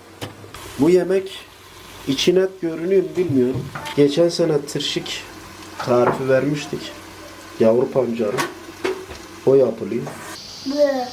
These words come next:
Speaker 1: Soslayalım bunu şimdi. Bir tatlı kaşığı salça, zeytinyağı, sarımsak, kimyon, tuz, karabiber, pul biber. Bu kadar.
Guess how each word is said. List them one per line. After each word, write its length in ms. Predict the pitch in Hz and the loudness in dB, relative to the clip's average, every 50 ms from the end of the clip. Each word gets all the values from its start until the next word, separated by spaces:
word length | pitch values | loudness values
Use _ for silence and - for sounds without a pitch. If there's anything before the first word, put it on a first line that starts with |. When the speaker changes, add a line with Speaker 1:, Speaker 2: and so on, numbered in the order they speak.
| - - - | -10 -14 -14
Speaker 1:
Soslayalım 880 | - - - - - 143 135 - - - 143 147 147 151 147 135 120 110 110 | -12 -10 -4 2 2 2 2 2 0 2 4 4 4 4 2 0 -2 -2 -2
bunu 160 | 113 123 127 | -2 -2 -2
şimdi. 320 | - - 131 127 123 131 143 - - - - - - - - - - - - - - - - | -2 -2 -2 -2 -2 -2 -4 -6 -8 -12 -12 -12 -12 -12 -12 -12 -14 -14 -14 -14 -14 -8 -4
Bir 120 | - 156 151 | -4 -2 2
tatlı 400 | - 165 151 143 147 151 165 151 | 4 2 2 2 0 -2 0 2
kaşığı 400 | 165 160 139 143 - - 143 139 139 - | 4 4 2 2 -2 0 0 0 0 0
salça, 500 | - 135 131 123 123 - - 143 151 156 - - - - - - - - - - - - - - - - - - - - - - - - - - - - - - - - - - - - - | -2 0 0 0 -2 -2 -2 -2 -2 -2 -4 -10 -14 -14 -14 -14 -14 -14 -14 -14 -14 -14 -14 -14 -14 -14 -14 -14 -14 -14 -14 -14 -14 -14 -14 -14 -14 -14 -14 -14 -12 -12 -12 -12 -12 -12 -8
zeytinyağı, 760 | - 110 127 131 127 123 - 147 151 151 147 131 113 107 107 123 139 143 - - - - - - - - - - - - - - - - - - - - - - - - - - - - | -2 2 2 2 2 2 2 4 4 6 6 4 4 2 0 -4 -6 -8 -10 -14 -14 -14 -14 -14 -14 -12 -12 -14 -14 -14 -14 -14 -14 -14 -14 -14 -14 -14 -14 -14 -14 -12 -12 -12 -12 -8
sarımsak, 600 | - - 131 127 120 120 117 - - - 117 - - - - - - - - - - - | -2 2 2 4 4 2 -2 -4 -6 -6 -6 -6 -6 -8 -12 -12 -12 -12 -12 -12 -12 -10
kimyon, 460 | - - 131 123 120 110 104 101 104 123 - - - - - - - - | -6 -2 -2 0 0 2 2 0 0 -2 -4 -10 -12 -12 -12 -12 -10 -6
tuz, 380 | 131 131 131 131 - - - - - - - - - - - | -4 -4 -4 -4 -6 -8 -12 -12 -12 -12 -12 -12 -10 -4 0
karabiber, 540 | 110 113 123 123 113 107 98 95 107 113 - - - - - - | 2 4 4 4 2 0 -4 -6 -6 -6 -6 -8 -12 -12 -8 -2
pul 100 | 135 135 | -2 0
biber. 320 | 127 110 104 95 95 107 - - - - - - - - - - - - - - - - - - - - - - - - - - - - - - - - | 0 0 -2 -4 -4 -4 -4 -6 -10 -10 -10 -10 -10 -12 -12 -12 -10 -12 -12 -12 -12 -12 -14 -14 -14 -14 -12 -12 -12 -12 -12 -12 -12 -14 -14 -12 -8 -4
Bu 80 | 143 | 2
kadar. 180 | 139 135 - - | 2 2 2 2